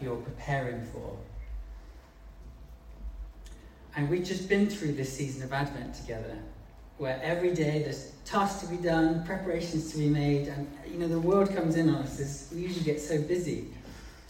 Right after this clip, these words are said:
And we're preparing our hearts for the coming of God. We had the arrival of Jesus booked into our calendars, but now it's come. And God is here.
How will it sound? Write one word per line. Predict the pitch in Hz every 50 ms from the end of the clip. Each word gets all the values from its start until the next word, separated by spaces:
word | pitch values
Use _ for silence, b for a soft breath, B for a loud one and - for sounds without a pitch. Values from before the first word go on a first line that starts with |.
| -
And | 151 147
we're | 143 139 147
preparing | 151 - - 156 175 170 170 170 170
our | 165 160 160
hearts | 156 156 147 143 - - - - -
for | - 139 131 131
the | 135
coming | - - 156 143 139 131 123
of | 123 127 -
God. | 143 127 - - - - - - - - - - - - - - - - - - - - - - - - -
We | 143
had | 127 123 135 131 131 131 127
the | 127 127 120
arrival | 127 135 156 165 165 160 151 156
of | 151 139 -
Jesus | 147 156 156 147 143 143 -
booked | - - - - - - -
into | 160 165 160 - 151
our | 147 147 147
calendars, | 143 - 156 147 135 131 135 131 131 131 143 151 - - - B B B B B B B B B B B B - - -
but | 156 - -
now | 160 160 165
it's | 160 165 - - -
come. | - 156 131 110 107 107 - - - - - - - - - - - - - - - - - - - - - - - -
And | 139 123
God | 135 131 131 131 127
is | 123 - -
here. | - - 135 131 117 107 -